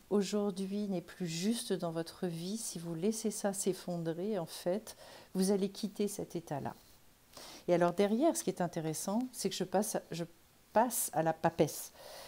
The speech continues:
Donc, euh, la papesse, c'est justement cette personne qui, re-,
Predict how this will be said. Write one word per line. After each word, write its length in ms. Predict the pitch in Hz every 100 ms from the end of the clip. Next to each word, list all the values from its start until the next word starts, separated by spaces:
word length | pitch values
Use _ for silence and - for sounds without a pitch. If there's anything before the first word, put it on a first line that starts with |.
| - - - - _
Donc, 400 | 165 196 208 - 196
euh, 380 | 170 160 160 151 156 - - - - - _ - - - - - - - -
la 140 | 190
papesse, 720 | 190 208 208 226 269 285 - - -
c'est 520 | - - 196 180 - -
justement 840 | 175 170 254 269 - 226 202 202 233
cette 260 | 190 180
personne 580 | 185 185 - 202 226 240
qui, 180 | - 190
re-, 440 | 175 175 190 240